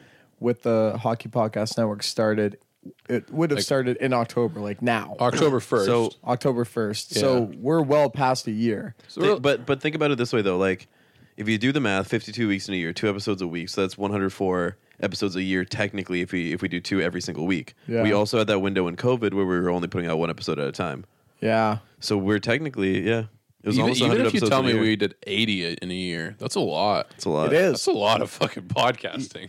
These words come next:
Speaker 1: It's actually, like,
Speaker 2: Holy
Speaker 1: it's actually
Speaker 2: Jesus.
Speaker 1: nuts to think. I don't think I've actually fully been committed to a hobby as much as I've actually been to with this.
Speaker 2: Yeah.
Speaker 3: Yeah.
Speaker 2: Tell me something else that you've put in, like,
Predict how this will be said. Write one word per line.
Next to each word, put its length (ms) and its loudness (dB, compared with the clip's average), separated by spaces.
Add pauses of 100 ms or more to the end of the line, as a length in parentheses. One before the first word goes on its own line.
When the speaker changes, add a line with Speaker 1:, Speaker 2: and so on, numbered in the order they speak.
(120)
Speaker 1:
It's 180 -2
actually, 420 4
like, 220 4
Speaker 2:
Holy 80 -4
Speaker 1:
it's 120 0
actually 200 4
Speaker 2:
Jesus. 160 2
Speaker 1:
nuts 260 2
to 120 2
think. 520 0 (180)
I 60 0
don't 140 4
think 160 4
I've 100 2
actually 300 2
fully 720 2 (960)
been 200 0
committed 420 0
to 160 0
a 20 2
hobby 460 0
as 140 0
much 240 -2
as 100 0
I've 160 2
actually 320 0
been 300 -2
to 380 -6 (200)
with 160 -2
this. 320 -6
Speaker 2:
Yeah. 300 2 (160)
Speaker 3:
Yeah. 200 -4 (220)
Speaker 2:
Tell 160 2
me 80 2
something 240 -2
else 220 2
that 80 -8
you've 180 -8
put 140 0
in, 160 -6
like, 260 -6